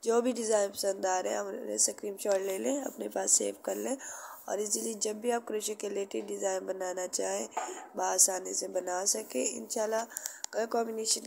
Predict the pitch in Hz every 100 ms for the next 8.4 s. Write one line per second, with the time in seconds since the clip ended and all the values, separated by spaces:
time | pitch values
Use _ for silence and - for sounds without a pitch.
0 | - 220 220 202 208 - 202 196 202 214
1 | - 202 - 208 202 208 196 190 185 175
2 | 175 202 247 269 - _ - _ _ _
3 | - - - - - - - - - 220
4 | 226 226 254 247 - 240 226 214 214 220
5 | 220 208 214 226 220 208 - - 220 208
6 | 190 185 208 233 277 - - - - -
7 | - - - _ 101 - 104 202 202 208
8 | 220 240 - -